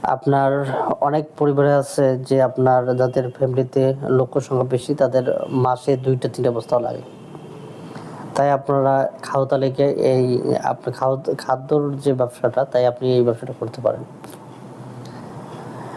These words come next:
আর এটাতে বেশি সমস্যা নেই, কারণ আপনার প্রোডাক্ট একটাই, এই চালের ব্যবসা করার জন্য প্রোডাক্ট একটাই, এই জন্য আপনার এই ব্যবসাটা করতে আপনার স্বাচ্ছন্দ্য বোধ করবেন বেশি। আর যদি ব্যবসাটা থেকে ভালো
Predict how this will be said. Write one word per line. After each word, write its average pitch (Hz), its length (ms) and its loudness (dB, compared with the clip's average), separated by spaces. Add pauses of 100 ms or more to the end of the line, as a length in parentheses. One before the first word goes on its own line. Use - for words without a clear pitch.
(120)
আর 131 400 0
এটাতে 151 640 2
বেশি 143 420 2
সমস্যা 143 460 -2
নেই, 139 160 2
কারণ 135 260 2
আপনার 131 420 4
প্রোডাক্ট 131 460 0
একটাই, - 380 0 (1120)
এই 135 440 4
চালের 135 240 0
ব্যবসা 127 240 -2
করার 131 180 0
জন্য 131 140 -2
প্রোডাক্ট 123 300 0
একটাই, 131 260 2
এই 135 120 2
জন্য 127 200 2
আপনার 127 240 -2 (240)
এই 131 140 2
ব্যবসাটা 123 360 2 (140)
করতে 135 300 0
আপনার 135 340 2 (540)
স্বাচ্ছন্দ্য 127 440 2
বোধ 120 180 0
করবেন 113 240 4
বেশি। - 300 -4 (560)
আর 127 140 -2
যদি 135 220 2
ব্যবসাটা 131 300 0
থেকে 139 220 0
ভালো 127 320 0